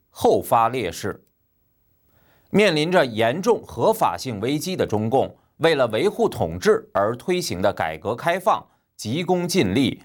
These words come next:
使中国落入了后发劣势。后发劣势或后发优势的概念是说，落后国家由于发展比较迟，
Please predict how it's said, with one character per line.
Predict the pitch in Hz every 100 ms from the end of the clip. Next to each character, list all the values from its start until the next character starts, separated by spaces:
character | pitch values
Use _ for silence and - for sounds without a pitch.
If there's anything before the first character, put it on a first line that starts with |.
| _
使 | - 110
中 | 98 196 208
国 | 120 85 110 -
落 | - 127 104
入 | 95 87
了 | 78
后 | 92 214 135
发 | 80 101 90
劣 | 92 90
势。 | 85 92 - _ _ _ _ _ _ _ _ _ _
后 | - 247
发 | - 143
劣 | 139 135
势 | 98 107 82 - _
或 | - 104
后 | 85 98 92
发 | 85 120
优 | 131 185 208
势 | - 139
的 | -
概 | 107 87
念 | 92 85
是 | -
说， | 87 120 120 120 _ _ _ -
落 | 247 190
后 | 180
国 | 117 92
家 | 113 143 -
由 | - 95
于 | 101
发 | 107 - 170
展 | 165 90
比 | 80 87
较 | 78 170 -
迟， | - 87 90 -